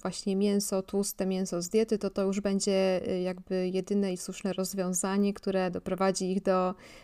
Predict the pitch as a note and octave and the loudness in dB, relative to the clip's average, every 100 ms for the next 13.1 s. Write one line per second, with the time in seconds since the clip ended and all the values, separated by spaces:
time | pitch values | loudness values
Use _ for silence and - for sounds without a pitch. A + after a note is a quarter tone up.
0 | - F3 F3 - F#3+ F#3+ G3+ F#3+ F#3 F#3 | -6 0 2 4 4 4 2 2 0 -2
1 | F#3+ - F3+ F#3 A#3 - - - - - | -2 2 4 4 2 -4 -20 -20 -20 -20
2 | - G#3 G#3 G#3 A3 B3 A#3+ A#3+ A#3 - | -2 2 4 6 6 4 2 0 -2 0
3 | A3+ A3+ B3 A3+ G#3+ G#3+ G3+ G3+ - A3 | 2 4 6 4 2 2 2 0 0 0
4 | G#3+ G#3+ G#3+ G#3 - - G#3+ G3+ F#3+ F#3+ | 2 0 2 2 2 0 0 2 0 0
5 | G3 G3 - G3 G3+ F#3 G3 F#3+ F#3+ G3+ | -2 -2 -2 -2 -2 -2 -2 -2 2 2
6 | F#3+ F#3+ F#3 F#3 G3 - F#3+ F#3 F3+ F3+ | 2 0 -2 -4 -10 -6 -2 0 0 0
7 | - F#3 F3+ F3 F3+ F#3+ F#3+ - F#3 F3+ | -2 -2 -2 -4 -4 -2 -2 0 -2 0
8 | F#3+ F#3 F#3 G3 G3 F#3+ F#3+ G3 - F#3+ | -2 -2 0 -2 -2 -4 -4 -2 0 2
9 | F#3 F#3+ F3+ F#3 F3 F#3+ A#3+ - - - | 4 2 0 0 0 0 -2 -12 -20 -20
10 | - - G#3+ A3 B3 - - G3+ G3+ - | -20 -4 -2 0 0 0 0 -2 0 2
11 | A#3 A3+ G#3+ G#3+ G#3 G3+ A3 G#3 G3+ G#3+ | 2 2 0 2 2 4 4 4 4 2
12 | A3+ G3+ G#3 G3+ G3+ G3 F#3+ F#3+ - A3 | 2 2 2 4 4 6 4 0 2 4
13 | A#3+ | 4